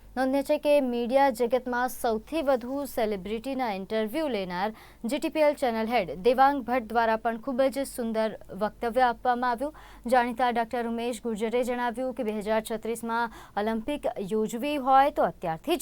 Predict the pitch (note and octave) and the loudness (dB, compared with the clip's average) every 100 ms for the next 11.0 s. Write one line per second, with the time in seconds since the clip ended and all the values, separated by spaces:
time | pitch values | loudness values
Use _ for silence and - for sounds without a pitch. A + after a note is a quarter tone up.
0 | - D4 C#4+ C4+ C4+ C4+ C#4 G3+ - F#3+ | -2 0 2 2 2 -2 -4 -6 -6 -6
1 | - C#4+ C#4 - - - D#4+ D#4 A3 E3+ | 0 0 0 -10 -14 2 2 4 -2 -4
2 | E3 F#3+ F#3 E3+ D3+ G#3+ G#3+ B3+ A#3+ A#3+ | -4 -4 -6 -6 -2 -2 2 4 4 2
3 | C4+ - B3 A#3 A#3+ A#3 A#3+ B3+ B3+ G#3+ | -2 -2 -2 2 0 2 0 -2 -6 -8
4 | G#3+ C4 C#4 A#3+ G3 C4 C4+ C4 A3+ A3 | 0 2 0 -2 0 0 0 -2 0 2
5 | A#3+ A#3 G#3+ C#4+ C4 B3+ A#3 B3 B3+ - | 2 0 -4 -4 0 0 2 0 -2 -8
6 | - C4 C4+ E4 D#4+ - D4 B3+ G#3 G#3 | 0 4 4 4 2 2 0 0 0 2
7 | A#3 C4 B3 A3 G3+ G3+ A3 A3 A3+ G#3 | 4 4 2 -2 -2 -4 -6 -4 -2 0
8 | C4 B3+ B3+ C4 B3+ - - G#3 F#3+ A#3 | -2 2 4 4 2 -10 -8 -6 -2 2
9 | C4+ B3+ A3 A3 E3+ D#3+ D3+ E3+ G3+ B3 | 4 4 2 -2 -2 -2 -4 -4 -4 0
10 | B3+ B3 B3 B3 A#3 A#3 A#3+ A#3+ C4+ | 0 -2 -2 -2 -2 -2 -2 0 -2